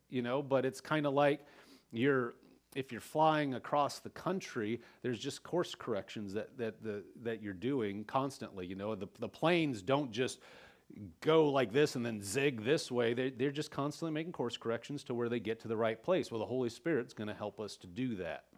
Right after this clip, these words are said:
So he's gonna equip us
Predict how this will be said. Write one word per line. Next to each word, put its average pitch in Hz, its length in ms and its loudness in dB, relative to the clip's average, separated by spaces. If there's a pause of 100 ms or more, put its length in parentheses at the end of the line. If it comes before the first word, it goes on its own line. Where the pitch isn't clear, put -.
(920)
So 123 160 0
he's 170 200 0
gonna 160 200 4
equip 214 380 6
us 143 280 2